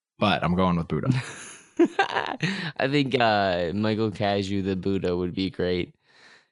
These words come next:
Speaker 2: Great mix. I
Speaker 1: Yeah.
Speaker 2: would, I would hang out.
Speaker 1: Fitter, a fitter version.
Speaker 2: Yeah, exa-,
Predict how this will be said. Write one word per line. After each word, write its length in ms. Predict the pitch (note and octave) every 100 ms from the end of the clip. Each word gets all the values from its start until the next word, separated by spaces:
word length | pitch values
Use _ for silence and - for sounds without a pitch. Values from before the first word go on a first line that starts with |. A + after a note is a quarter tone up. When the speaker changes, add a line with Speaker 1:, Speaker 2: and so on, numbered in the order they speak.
| _
Speaker 2:
Great 340 | A2+ A2 A2+ -
mix. 420 | A2 G#2 F#2 -
I 100 | -
Speaker 1:
Yeah. 40 | G#2+
Speaker 2:
would, 180 | A2 G2+
I 100 | G#2+
would 140 | A2 G#2
hang 100 | G2 F#2+
out. 320 | F2+ F#2 G2
Speaker 1:
Fitter, 380 | G#2+ G2 F2+ D2
a 80 | F#2
fitter 320 | - A2 G2+
version. 440 | E2+ F2 E2 E2 A#2+
Speaker 2:
Yeah, 320 | D3 D3+ B2
exa-, 200 | B2